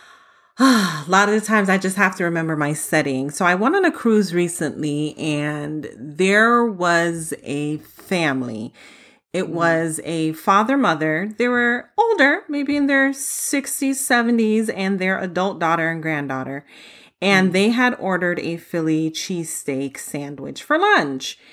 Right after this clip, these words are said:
Speaker 1: And I am just looking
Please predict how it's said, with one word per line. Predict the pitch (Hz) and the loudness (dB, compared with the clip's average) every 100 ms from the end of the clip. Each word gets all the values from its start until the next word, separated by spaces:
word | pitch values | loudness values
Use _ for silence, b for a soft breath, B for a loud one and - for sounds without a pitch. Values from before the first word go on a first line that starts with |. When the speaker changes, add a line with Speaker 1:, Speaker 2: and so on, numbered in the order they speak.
| b b b b _ _ _ - | b b b b _ _ _ -2
Speaker 1:
And | 254 262 247 240 - | 4 6 6 4 2
I | 214 240 | 4 4
am | 247 220 208 202 196 196 190 196 - _ _ _ _ - | 2 0 0 2 2 0 -2 -6 -14 _ _ _ _ -2
just | 208 214 277 | 0 2 2
looking | 254 254 208 262 | 2 2 -2 -4